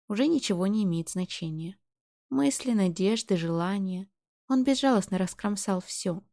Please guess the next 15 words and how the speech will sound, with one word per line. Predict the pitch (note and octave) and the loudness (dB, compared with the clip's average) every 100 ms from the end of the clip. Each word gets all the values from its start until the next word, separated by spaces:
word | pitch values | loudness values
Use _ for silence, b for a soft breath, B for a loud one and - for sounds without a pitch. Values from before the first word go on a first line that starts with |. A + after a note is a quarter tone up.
| _ _ _ _ _ | _ _ _ _ _
И | F#3 | -4
почему-то, | F#3+ - - E3+ A#3 - | -2 -2 -2 -2 -2 -4
я | A#3+ B3+ C4+ | 0 0 2
уверена, | A3 G3+ A3 A3 | 0 0 0 -4
князь | A3 F3+ E3+ | -4 -2 -2
прекрасно | - F3+ - F#3 B3 - | -2 -4 -2 -2 -2 -2
это | C4 A#3+ | -4 -2
почувствовал | B3+ A#3+ G#3 F3 - E3 D#3 F#3+ - _ _ _ | -4 -4 -4 -6 -8 -12 -10 -12 -16 _ _ _
и | F#3+ | 2
в | |
этот | F3+ F3 F3+ | 2 2 0
момент | F3 F3+ A#3 C4 | 0 2 0 -4
испытал | - A#3+ A3+ A#3+ | -4 -4 -2 -2
чёрное | A#3 - E3 E3+ E3+ | -2 -6 -2 -2 -4
удовольствие. | - F#3 F#3+ E3+ D#3+ - F3+ E3 | -4 -2 0 -2 -4 -12 -12 -12